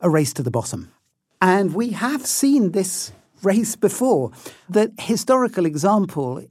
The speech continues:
which I found absolutely fascinating, was, um, was New York in, in the Depression.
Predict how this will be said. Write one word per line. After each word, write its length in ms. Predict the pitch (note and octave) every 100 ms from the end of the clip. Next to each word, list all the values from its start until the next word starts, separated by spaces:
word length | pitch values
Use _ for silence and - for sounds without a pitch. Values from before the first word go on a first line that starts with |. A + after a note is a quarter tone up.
| -
which 360 | E3+ E3+ F#3+
I 200 | G3 F#3
found 340 | G3+ E3 C3 C#3
absolutely 340 | D#3+ D3 C#3+
fascinating, 640 | C#3+ F#3+ F#3 C3+ B2 B2 B2+
was, 260 | D3 -
um, 240 | F3+ D3+ -
was 260 | F3+ E3+
New 260 | F#3 E3+ G3
York 420 | F3+ B3 C4+ -
in, 280 | D3+ D3 -
in 240 | - E3+
the 80 | D#3
Depression. 680 | D3 D3+ - G2 - C#2 -